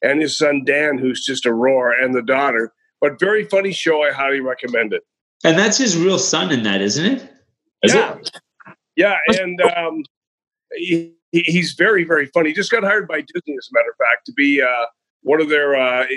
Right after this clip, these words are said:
Speaker 1: contributors to, uh, to content, and the guy is super funny.
Speaker 2: Oh, that's beauty.
Speaker 3: Do we think, um, and, and Mark, you can answer this too, but do we think there will be more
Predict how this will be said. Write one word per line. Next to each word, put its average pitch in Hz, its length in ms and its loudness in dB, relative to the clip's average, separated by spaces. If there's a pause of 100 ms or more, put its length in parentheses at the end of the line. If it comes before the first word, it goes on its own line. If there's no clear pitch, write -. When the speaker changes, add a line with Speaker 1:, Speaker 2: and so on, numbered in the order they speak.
(160)
Speaker 1:
contributors 156 680 0
to, 135 260 2
uh, 127 140 2
to 117 120 -8 (260)
content, 165 640 2
and 127 100 2
the 139 60 0
guy 147 220 0
is 135 200 -4
super 151 520 -2
funny. 104 260 2 (1000)
Speaker 2:
Oh, 120 220 2
that's 113 180 0
beauty. 104 640 0 (340)
Speaker 3:
Do 165 160 6
we 190 140 4
think, 180 640 0
um, 135 380 2
and, 123 300 0
and 117 140 0
Mark, 120 240 0
you 127 80 -6
can 123 120 -4
answer 113 260 -2
this 87 180 -6
too, 80 360 2
but 92 400 0
do 135 100 4
we 165 140 4
think 220 240 0
there 196 160 4
will 156 120 0
be 131 140 0
more 127 560 2